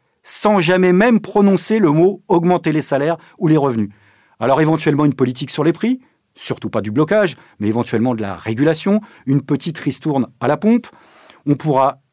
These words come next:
éventuellement accorder, mais même pour ça, faut montrer les dents, une aide ponctuelle, une allocation ponctuelle, une prime ponctuelle,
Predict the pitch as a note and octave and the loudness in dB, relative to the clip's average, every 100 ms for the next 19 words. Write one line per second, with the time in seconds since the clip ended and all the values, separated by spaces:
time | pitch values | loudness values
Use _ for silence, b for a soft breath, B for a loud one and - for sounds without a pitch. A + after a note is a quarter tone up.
0 | _ D#3 E3+ F#3 F3+ F3+ E3+ E3+ D#3 C#3 | _ 2 4 2 2 2 4 2 2 0
1 | F#3 D3 D3 D3+ A#2 D3+ F3+ F3 - F3 | -2 0 2 2 2 2 2 0 -2 -2
2 | - C3+ C3+ D3 C#3 C3+ B2 b b b | 0 -2 0 0 0 0 -2 b b b
3 | B2 C3 B2+ - F#3 - G#3+ A#3 G3 b | 0 2 2 0 -2 2 2 2 -2 b
4 | b b b _ _ - A#2+ C#3 E3 G3+ | b b b _ _ -2 0 2 2 2
5 | F#3+ A#3 A3+ G#3 - G#3 A3+ - _ G#2+ | 0 0 -2 -6 -2 0 0 -4 _ -6
6 | G#2+ - A#3+ A#3+ G3+ G#3 - A3 F3 | -6 0 2 2 2 0 2 0 0